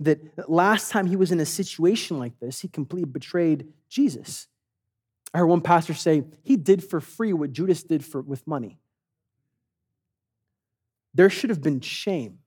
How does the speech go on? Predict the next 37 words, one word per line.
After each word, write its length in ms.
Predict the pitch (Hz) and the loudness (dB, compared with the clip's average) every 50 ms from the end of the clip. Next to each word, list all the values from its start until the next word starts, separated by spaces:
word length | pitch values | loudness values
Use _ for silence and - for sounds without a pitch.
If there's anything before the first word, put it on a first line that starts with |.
| _ _ _ _ _ _ _ _ _ _ _ _ _ _ _ _ _ _ _ _ _ _ | _ _ _ _ _ _ _ _ _ _ _ _ _ _ _ _ _ _ _ _ _ _
In 60 | 170 175 | 0 0
the 80 | 170 143 | 2 2
eyes 220 | 180 202 226 233 | 2 2 2 2
of 80 | 226 208 | 2 -2
the 40 | |
Sadducees, 440 | 170 - - 196 190 196 185 160 - | -4 -2 0 2 2 2 2 0 -2
there 100 | 160 160 | -2 -4
should 160 | 156 - - | -2 -2 -4
have 80 | 214 185 | -2 0
been 160 | 170 160 147 | 0 0 -2
sa-, 320 | 139 - - 208 196 160 147 | -2 -2 0 0 0 0 -2
shame, 400 | - - - 214 196 165 143 127 - - - | -6 -2 0 2 2 2 2 0 -4 -8 0
there, 360 | - 175 180 170 175 165 160 | 2 2 2 2 0 -4 -6
but 220 | 160 139 165 160 160 | 0 0 0 2 4
there 140 | 185 185 170 | 4 4 6
was, 240 | 160 151 156 - - - _ _ - | 4 2 0 -4 -10 -16 _ _ 2
there 120 | 170 170 | 4 4
was 220 | 170 160 160 - - | 4 4 2 -2 -8
trust 580 | - - - - 214 180 165 160 - - - - | -10 -10 0 4 4 6 6 4 0 -6 -8 -8
instead 260 | 151 147 - - 170 | -8 -8 -4 -2 -2
of 120 | 151 131 - | -2 -2 -2
shame. 500 | - - - 131 123 117 113 110 110 - _ _ _ _ _ _ _ _ _ _ _ _ _ _ _ _ _ _ _ _ _ _ _ _ _ _ _ - _ _ | -8 -10 -8 -6 -6 -6 -6 -8 -10 -14 _ _ _ _ _ _ _ _ _ _ _ _ _ _ _ _ _ _ _ _ _ _ _ _ _ _ _ -20 _ _
Luke 220 | - 147 143 147 139 | -2 0 2 0 0
twelve, 360 | - - 165 147 143 139 127 | 0 0 2 4 4 2 0
verses 320 | 135 151 139 - 147 135 | -4 -6 -6 -8 -8 -6
eleven 340 | 143 131 135 135 127 127 127 | -4 -2 -2 -2 -2 -4 -6
and 140 | 127 127 117 | -8 -8 -10
twelve 240 | - - 135 127 - | -8 -8 -8 -8 -8
say 140 | - 131 120 | -8 -8 -8
this. 400 | 120 123 120 113 - - - _ _ _ _ _ _ _ _ _ _ _ _ _ _ _ _ _ _ _ _ _ _ _ _ _ _ _ _ _ _ _ _ _ _ _ _ _ _ - | -6 -6 -8 -8 -10 -16 -20 _ _ _ _ _ _ _ _ _ _ _ _ _ _ _ _ _ _ _ _ _ _ _ _ _ _ _ _ _ _ _ _ _ _ _ _ _ _ 0
"When 120 | 156 156 | 2 4
they 100 | 160 160 | 4 4
bring 260 | 143 131 165 175 180 | 4 4 4 4 4
you 80 | 175 170 | 4 2
before 260 | 160 147 - - 170 | 0 -2 -2 -2 -2
the 80 | 151 143 | -2 -2
synagogues 840 | - - 175 160 156 143 151 139 135 131 131 131 123 - - - | -2 -2 0 0 2 2 4 4 4 4 2 0 -2 -6 -12 -14